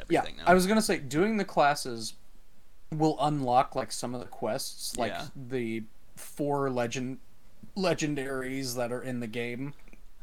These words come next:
Speaker 2: Oh, yeah, like, the
Speaker 1: You,
Speaker 2: weird
Speaker 1: you
Speaker 2: stakes, too, that you have to pull out of the ground.
Speaker 1: Yeah, they, they have a history class kind of thing, and you get the quest from that class in particular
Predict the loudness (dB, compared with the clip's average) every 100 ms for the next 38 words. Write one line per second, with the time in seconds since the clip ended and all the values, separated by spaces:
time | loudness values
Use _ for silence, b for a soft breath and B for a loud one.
0 | 0 2 4 6 6 4 2 2 4 4
1 | 0 0 -2 -2 -2 0 0 -2 -4 -2
2 | 0 0 -2 -2 -2 -2 -6 b b b
3 | -12 -10 0 2 2 -2 4 6 6 6
4 | 8 8 8 8 8 8 -2 -2 -2 0
5 | -2 -2 0 2 2 -2 -4 -6 -8 -4
6 | -2 -2 -4 -2 -4 -4 -4 -4 -2 -4
7 | -6 -6 -6 0 2 2 -4 -4 -2 -2
8 | -6 -8 -6 -4 -4 -8 -10 -10 0 4
9 | 4 4 -2 -6 -6 -6 -4 -2 0 0
10 | -2